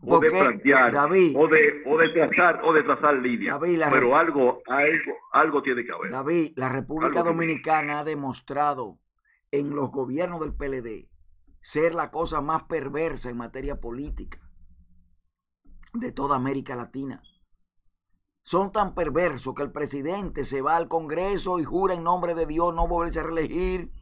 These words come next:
Speaker 2: Y mira por dónde andamos. Esos videos están ahí. En nombre de Dios.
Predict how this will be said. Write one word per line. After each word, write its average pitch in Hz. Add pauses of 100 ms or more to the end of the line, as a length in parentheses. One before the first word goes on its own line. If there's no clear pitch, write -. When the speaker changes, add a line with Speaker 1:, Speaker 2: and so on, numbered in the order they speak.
(440)
Speaker 2:
Y 185
mira 185
por 175
dónde 165
andamos. 196 (540)
Esos -
videos 165
están 123
ahí. 185 (1000)
En 220
nombre 247
de 180
Dios. 160